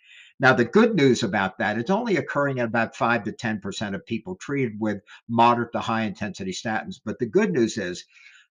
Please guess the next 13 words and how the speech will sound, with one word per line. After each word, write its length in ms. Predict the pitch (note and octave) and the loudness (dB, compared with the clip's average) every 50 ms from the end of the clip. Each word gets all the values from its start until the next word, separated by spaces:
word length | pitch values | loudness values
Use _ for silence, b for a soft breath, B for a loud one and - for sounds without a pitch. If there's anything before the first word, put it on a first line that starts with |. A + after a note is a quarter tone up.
| _ _ | _ _
patients 500 | - D3 D#3+ F#3 F#3 - F#3 E3+ - - | -6 0 0 2 2 2 -2 -4 -4 -6
with 160 | - B2 A#2+ - | -6 -6 -2 0
diabetes, 680 | - C3 B2+ B2 A#2 G2+ B2 B2 C3 C3+ C#3+ C3+ - | 2 2 2 2 2 0 -2 -2 0 -2 -2 -2 -4
as 200 | A2+ G2+ G2+ - | -4 -6 -4 -2
we 140 | A2+ A2 G#2 | -2 -2 -2
discussed, 580 | G#2 G#2+ - - - - B2 B2 A#2+ - - - | -2 -4 -6 -6 -2 0 0 0 0 -2 -6 -8
have 180 | A#2+ A2 G2 | -6 -6 -4
a 80 | G#2 G2 | -4 -6
higher 400 | - - - C#3 D3+ D3 C#3+ C#3 | -4 -2 0 0 0 2 0 0
risk 300 | B2 A#2 A2 A2+ - - | 0 0 -2 -4 -6 -10
of 120 | G#2 - | -12 -8
cardiovascular 600 | - - A2+ G2 G2 F#2 G#2 G2+ G2+ - - F#2 | -6 -6 -4 -4 -4 -4 -4 -4 -6 -6 -8 -12
disease, 460 | F2 - - F2 E2 E2+ D#2+ D#2 - | -12 -10 -10 -10 -8 -8 -10 -12 -14